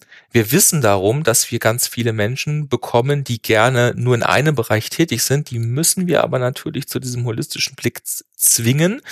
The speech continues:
denn wir können nicht auf das einzelne Individuum da Rücksicht nehmen, sondern wir nehmen auf Individuen-,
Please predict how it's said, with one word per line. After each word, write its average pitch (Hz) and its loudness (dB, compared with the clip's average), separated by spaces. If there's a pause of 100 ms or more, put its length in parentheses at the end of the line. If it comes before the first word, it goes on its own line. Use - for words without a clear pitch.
(300)
denn 131 2
wir 135 2
können 151 2
nicht - 0
auf 120 4
das - 4
einzelne 131 2
Individuum 120 0
da 104 2
Rücksicht - -4
nehmen, 139 2
sondern 131 4
wir 123 4
nehmen 123 2
auf - 0
Individuen-, 131 0